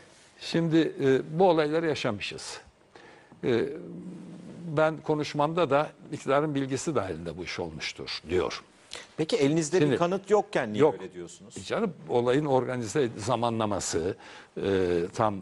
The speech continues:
Speaker 1: e, anayasa değişikliği, referanduma giden sürecin başlangıcında, e, ve, e, üç buçuk yıldır ortaya çıkmamış şimdi. O zaman söylemişim, bak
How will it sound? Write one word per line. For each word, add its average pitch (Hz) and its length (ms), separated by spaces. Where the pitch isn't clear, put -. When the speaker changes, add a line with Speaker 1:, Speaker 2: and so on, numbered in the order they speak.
Speaker 1:
e, 92 920
anayasa 104 460
değişikliği, 87 540
referanduma 92 880
giden 90 320
sürecin 92 540
başlangıcında, 82 880
e, - 60
ve, 120 300
e, 104 280
üç 165 200
buçuk - 280
yıldır 110 240
ortaya 101 340
çıkmamış 85 440
şimdi. 85 420
O 113 140
zaman 98 240
söylemişim, 131 580
bak 202 100